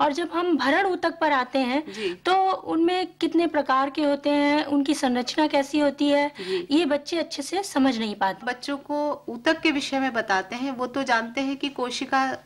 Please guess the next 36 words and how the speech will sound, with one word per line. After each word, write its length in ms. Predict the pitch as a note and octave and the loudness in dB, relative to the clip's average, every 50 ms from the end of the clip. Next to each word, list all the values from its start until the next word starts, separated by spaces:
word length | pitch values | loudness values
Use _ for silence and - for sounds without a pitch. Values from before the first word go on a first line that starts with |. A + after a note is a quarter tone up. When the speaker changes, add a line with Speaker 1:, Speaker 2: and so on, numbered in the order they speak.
| _ _ - | _ _ -16
Speaker 2:
से 180 | - - - C4 | -6 -2 0 2
ही 160 | C4+ C#4 C#4+ | 2 2 2
मिलकर 360 | C4 B3+ A#3+ A#3 - C4 C4 | 2 0 0 0 -2 -2 -2
ऊतक 300 | C4 B3+ B3 - B3 B3 | -2 -2 -2 -2 -2 0
बनते 300 | C4+ B3+ B3 B3 - C4 | 0 -2 -4 -4 -6 -6
हैं, 160 | C4+ D#4 F#4+ - - - | -6 -6 -6 -8 -6 -6
ऊतक 260 | A3+ A3+ A3+ B3+ B3 B3 B3 | -6 -2 0 0 0 0 0
भी 120 | C#4+ D4 C#4+ C#4+ - - - - - - - - - | -2 -2 -2 -4 -10 -18 -20 -20 -20 -20 -20 -6 -2
कई 160 | - A3+ B3+ | 0 0 0
प्रकार 440 | A#3+ - C4 C4 - B3+ B3 B3 B3 B3 | 0 -2 -4 -4 -2 -2 -2 -2 -2 -4
के 60 | C4+ | -4
हैं। 160 | C4+ D#4 F4 | -2 -2 -2
हम 280 | D4 B3+ B3+ C4 C#4 B3 | 0 0 0 0 0 -2
जो 160 | A#3+ C4+ C4+ | -4 -4 -6
भरण 320 | G#3+ A3+ A#3 A#3+ C4+ D#4+ | -4 -2 0 2 2 4
ऊतक 260 | D#4+ D#4 D#4 C#4+ C#4 C#4+ | 2 2 0 -2 -2 -2
के 80 | C4+ C4 | -4 -2
बारे 260 | A3 A3 G#3+ G#3 G#3+ | 0 0 0 0 0
में 120 | A3 G#3+ | -2 0
आप 180 | G3+ F#3+ G3 F#3+ - | 0 0 0 -2 -6
पूछ 280 | G#3+ G#3+ G3+ - - | -10 -10 -8 -8 -8
रहे 140 | G3 F#3+ G3+ | -8 -8 -8
हैं 100 | A#3 D4 | -8 -8
वो 100 | D#4 C#4+ | -8 -8
ठीक 300 | C4+ - C#4 C#4 C4+ - | -8 -6 -6 -6 -6 -8
पूछ 240 | - B3 A3+ A#3 - A#3+ | -12 -14 -12 -10 -8 -8
रही 120 | A#3 A#3+ | -4 -2
हैं 180 | C#4 F#4 G#4 - - - - - - - - - - | -2 -2 -2 -4 -8 -20 -20 -20 -20 -20 -18 -8 -6
कि 80 | - | -6
भरण 360 | A#3+ G3+ G#3+ A#3 A#3 D4 F4+ F#4 | -6 -2 2 2 4 4 4 2
ऊतक 320 | E4 D4 - - C4+ C4+ - _ _ _ _ _ - | 2 0 -2 -4 -6 -6 -8 _ _ _ _ _ -6
को 120 | D4 D#4 | -4 -2
कैसे 380 | D4+ - B3+ C4 C4+ - D#4+ D#4 | 0 2 0 0 2 0 0 0
हम 140 | C4 B3 A3+ | 0 0 -2
समझें। 420 | - F#3+ F3 F3 - F#3 F3+ F3 - F#3 | -4 -6 -6 -6 -8 -10 -12 -12 -12 -10
भरण 340 | G3 G#3+ A#3+ C4 C#4+ D4+ | -8 -4 -2 -2 0 -2